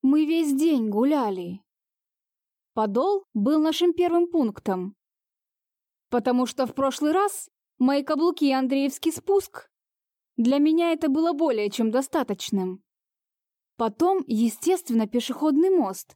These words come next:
а там каток и множество предновогодних локаций для Instagram-фото. Ёлки, снеговики, гирлянды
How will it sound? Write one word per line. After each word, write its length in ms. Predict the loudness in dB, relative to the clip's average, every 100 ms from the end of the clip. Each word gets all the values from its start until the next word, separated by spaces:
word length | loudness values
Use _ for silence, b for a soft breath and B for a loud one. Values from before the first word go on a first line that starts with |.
| _ _ _ _ -6 -4
а 100 | -2
там 440 | 0 2 2 0
каток 640 | 0 -2 2 2 0 -6 _ _ -2
и 100 | 2
множество 680 | 4 4 2 0 -4 -4
предновогодних 760 | -4 -2 0 0 0 2 0 0
локаций 580 | -2 0 -2 -2 -6 -2
для 180 | -2
Instagram-фото. 1000 | -2 -2 0 2 0 0 -2 0 -4 -6 -10 _ _ _ _ _ _ _ -10
Ёлки, 580 | -2 2 2 2 0 -2
снеговики, 760 | 2 2 2 2 0 2 0 2
гирлянды 800 | 2 2 2 2 0 2 -2